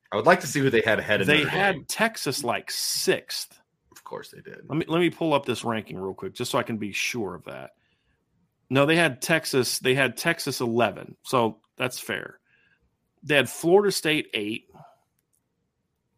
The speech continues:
Speaker 2: So it was Georgia one, Michigan two, Ohio State three, L S U four. Again, L S U four's too high.
Speaker 1: Right.
Speaker 2: Like, you know, again, this is a team lost four games last year. They lost to,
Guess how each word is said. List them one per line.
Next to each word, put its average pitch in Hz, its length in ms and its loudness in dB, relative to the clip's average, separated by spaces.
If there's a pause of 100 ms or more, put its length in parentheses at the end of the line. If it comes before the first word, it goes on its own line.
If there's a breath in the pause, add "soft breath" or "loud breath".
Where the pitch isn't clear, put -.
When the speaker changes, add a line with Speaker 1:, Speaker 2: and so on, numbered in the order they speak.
(140)
Speaker 2:
So 143 220 0
it - 20 4
was 113 160 0
Georgia 165 440 4
one, 143 300 0
Michigan 143 300 -2
two, 127 180 2
Ohio 131 200 2
State 131 260 -2
three, 117 280 0
L 131 200 0
S 127 120 -6
U 127 80 -2
four. 104 460 -4
Again, 135 240 -2
L 165 160 2
S 190 140 -2
U 185 40 0
four's 151 520 0
too 175 220 -4
high. - 360 -4 (500)
Speaker 1:
Right. 82 300 -4 (260)
Speaker 2:
Like, 127 240 -2
you 151 300 -2
know, 143 60 2
again, 143 260 2
this 147 160 -4
is 180 80 -6
a - 20 -8
team 202 140 2
lost 170 240 4
four 185 320 6
games 175 300 0
last 107 180 -4
year. 110 60 -8
They 127 80 0
lost 160 300 0
to, 123 80 -12